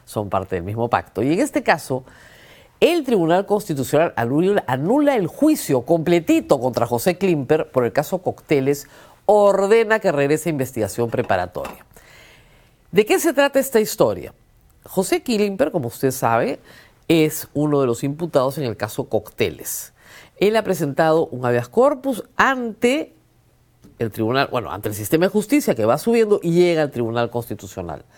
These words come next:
No, creo que es un amparo. Y lo que él señala es que sus derechos han sido vulnerados también, igual que en el caso de Cerrón,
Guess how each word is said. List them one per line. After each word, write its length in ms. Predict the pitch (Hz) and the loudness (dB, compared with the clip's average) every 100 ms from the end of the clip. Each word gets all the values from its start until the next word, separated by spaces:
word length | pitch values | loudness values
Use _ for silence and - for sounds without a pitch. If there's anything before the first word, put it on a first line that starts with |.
| _ - _ - | _ -20 _ -6
No, 140 | - | -4
creo 120 | - 165 | 0 -2
que 60 | |
es 80 | 175 | -2
un 100 | 170 | -2
amparo. 360 | 143 135 101 - - - - - _ _ _ _ _ _ - | -2 0 -2 -4 -18 -20 -20 -20 _ _ _ _ _ _ -2
Y 140 | 220 | 2
lo 120 | 214 208 | 4 4
que 100 | 359 | 0
él 120 | 415 | 0
señala 460 | 392 330 208 208 | -2 0 2 0
es 40 | 247 | 0
que 120 | 208 | -2
sus 260 | - 170 151 | -2 -2 2
derechos 880 | 160 190 247 - 131 143 277 - - | 2 2 0 -4 -2 -2 -4 -14 -4
han 120 | 180 | -4
sido 280 | 170 196 202 | -2 0 0
vulnerados 1040 | 175 160 139 135 135 165 117 101 147 - - _ _ - _ - | 0 0 0 0 2 2 2 0 -6 -10 -20 _ _ -20 _ -2
también, 500 | 123 139 143 95 - - | 0 2 0 0 -14 -6
igual 340 | 123 123 156 | 0 2 2
que 80 | 170 | 2
en 60 | 160 | 0
el 60 | |
caso 320 | 143 156 156 | 0 -2 0
de 80 | 143 | 0
Cerrón, 420 | 139 151 160 107 | 2 0 0 -2